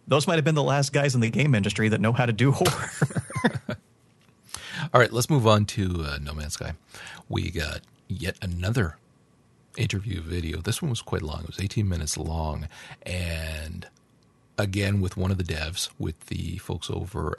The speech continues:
Speaker 2: at, was that I G N or Polygon? I can't remember now.
Speaker 1: I G N.
Speaker 2: I G N. And, uh, and we didn't get a ton of information because they're,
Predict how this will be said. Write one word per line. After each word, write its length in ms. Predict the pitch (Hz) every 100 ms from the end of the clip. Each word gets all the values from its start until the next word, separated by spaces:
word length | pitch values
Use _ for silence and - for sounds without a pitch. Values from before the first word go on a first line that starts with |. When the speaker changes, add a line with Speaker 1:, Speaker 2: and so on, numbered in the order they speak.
| -
Speaker 2:
at, 420 | 76 76 82 -
was 100 | -
that 140 | - -
I 120 | 131
G 220 | 117 95
N 100 | 123
or 60 | 175
Polygon? 440 | - 92 87 85
I 40 | 82
can't 180 | 92
remember 200 | 90 95
now. 60 | 113
Speaker 1:
I 60 | 107
G 200 | 98 92
N. 120 | 90
Speaker 2:
I 80 | 78
G 120 | 85
N. 120 | 80 - - - 165
And, 420 | - 85 82 82 78
uh, 280 | 78 73 - _ _ _ _ -
and 240 | 165 175 190
we 120 | 214
didn't 220 | 269 226
get 120 | 196
a 60 | 185
ton 560 | - - - 104 104 107
of 160 | 101
information 680 | 95 87 - 78 82 - - - - 151
because 340 | - 175 135
they're, 100 | 120